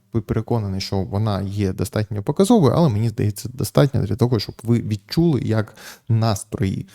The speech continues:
України і, відповідно, настрої в даному випадку президента, який представляє Україну, змінювались з року до року, до року і, відповідно, по відношенню до партнерів. Тож починаємо ми з двадцять другого року, вересень, початок повномасштабної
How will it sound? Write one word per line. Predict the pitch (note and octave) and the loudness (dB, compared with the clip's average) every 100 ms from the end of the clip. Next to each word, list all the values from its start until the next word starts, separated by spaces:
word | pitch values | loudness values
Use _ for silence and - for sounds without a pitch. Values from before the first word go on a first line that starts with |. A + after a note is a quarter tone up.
| - - | -14 -6
України | - - F#2+ A2 C3 G#2 G2+ - | -2 0 2 4 2 2 0 -2
і, | G2+ | -2
відповідно, | F#2+ - - G2+ G#2 G2+ F2+ | -2 -2 -2 -2 0 -2 -2
настрої | G2 F#2+ - F#2 - | -2 -4 -6 -6 -4
в | |
даному | F#2 F2+ F2+ | -4 -4 -4
випадку | - - - - | -4 -4 -6 -6
президента, | - B2+ E3+ G#3+ F#3+ | 0 0 2 0 0
який | C#3+ B2 | 0 0
представляє | A#2+ - - A2 A2+ G#2 | -2 -6 -2 0 0 0
Україну, | G#2+ A2 G#2+ G#2 F#2+ - - - | -4 0 2 4 0 -6 -6 0
змінювались | G2 A2 D3+ D#3+ C3 A#2 G2 - G#2 | 4 6 8 6 4 2 -2 -4 -4
з | G#2 | 2
року | A2 G#2 F2+ | 2 2 -4
до | F2+ A#2 | -2 2
року, | F3+ F3 - | 2 2 0
до | G#2 A2+ | 0 2
року | E3+ F3 G#2 | 2 2 0
і, | G#2 | 0
відповідно, | B2+ - F#2+ A#2+ B2 A2 G#2+ G2 G#2+ - | -2 0 2 2 2 2 2 0 -4 2
по | B2 G#2 | 4 4
відношенню | F#2+ G2 A#2+ - F2+ | 0 0 0 -2 -4
до | F2+ G2+ A2 | 2 2 2
партнерів. | - - F#2+ - | 0 -2 -4 -2
Тож | - D#3+ | -2 -2
починаємо | - - D#3 C3 G2+ | -2 0 2 2 0
ми | G2 B2+ A2 | 2 2 2
з | F2+ F#2+ - - - | -2 -6 -8 -18 -12
двадцять | - G#2+ - - | -2 -2 0 -2
другого | - F#2+ G2 | -2 0 2
року, | B2+ F3 G#2+ F#2 | 4 4 2 2
вересень, | A2+ C#3+ C3 G#2+ G2 F#2+ F#2 - | 2 2 0 -2 -4 -4 -6 -4
початок | G#2+ G2+ F2 G2 | 0 0 0 -2
повномасштабної | - F2+ F#2 - F#2 F#2+ | -2 -2 -2 -2 0 0